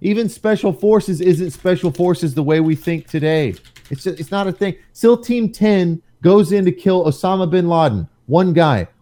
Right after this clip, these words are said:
One of the fucking helicopters crashes. That is not Solid Snake, okay? It's not a thing.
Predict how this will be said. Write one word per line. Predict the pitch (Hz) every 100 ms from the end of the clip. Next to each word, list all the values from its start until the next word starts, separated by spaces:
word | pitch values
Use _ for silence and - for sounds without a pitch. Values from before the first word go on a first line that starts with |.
| -
One | 165 294
of | 330
the | 247
fucking | - 233 247
helicopters | 240 247 254 202 156 139 117
crashes. | - 131 113 87 82 - _ _ _ _ _ _ _ _ _ _ _ _
That | 220
is | 254 196
not | 247 254 180
Solid | - 247 226 190
Snake, | - 277 269 175 -
okay? | 160 208 226 247 254
It's | 214 202
not | 247 262
a | 240
thing. | 226 262 302 208 98